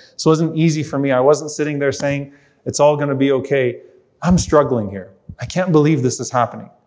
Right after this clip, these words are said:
I never did anything to deserve this, and people are saying this and this and this about me." So she said, the Prophet sallallahu alaihi wasallam entered into the house,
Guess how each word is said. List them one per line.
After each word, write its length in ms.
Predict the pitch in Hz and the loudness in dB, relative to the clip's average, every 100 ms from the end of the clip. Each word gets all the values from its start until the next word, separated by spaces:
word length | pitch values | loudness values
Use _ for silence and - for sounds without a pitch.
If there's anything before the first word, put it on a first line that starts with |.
| _ | _
I 80 | 131 | 2
never 240 | 156 175 | 4 4
did 160 | 160 151 | 4 2
anything 380 | 139 139 135 120 | 2 0 -4 -6
to 100 | 120 | -4
deserve 360 | 113 107 117 | -6 -4 -4
this, 260 | 110 156 - | 0 -2 -2
and 160 | 123 113 | -8 -4
people 260 | 143 147 | -4 0
are 60 | 131 | -2
saying 280 | - 131 123 | -2 -6 -2
this 220 | 131 - | -4 -4
and 100 | 123 | -10
this 140 | - | -10
and 80 | 120 | -12
this 140 | 113 | -10
about 280 | 117 101 - | -10 -10 -12
me." 60 | _ _ _ _ _ _ _ _ _ _ - | _ _ _ _ _ _ _ _ _ _ -8
So 140 | - | -4
she 180 | 117 131 | -2 -2
said, 380 | - 165 123 - - - _ _ _ - | 0 4 4 0 -14 -20 _ _ _ -4
the 60 | |
Prophet 340 | 131 143 139 143 | 2 2 2 -2
sallallahu 540 | - 131 123 135 120 | -2 0 2 2 0
alaihi 280 | 120 120 123 | -4 -4 -4
wasallam 540 | 123 117 131 151 190 - - _ _ _ _ _ - | -4 -4 -2 -2 -4 -8 -20 _ _ _ _ _ -2
entered 320 | 147 151 139 | -2 0 0
into 200 | 131 127 | 0 -2
the 100 | 117 | -2
house, 580 | 113 95 - - - | -2 -4 -10 -16 -20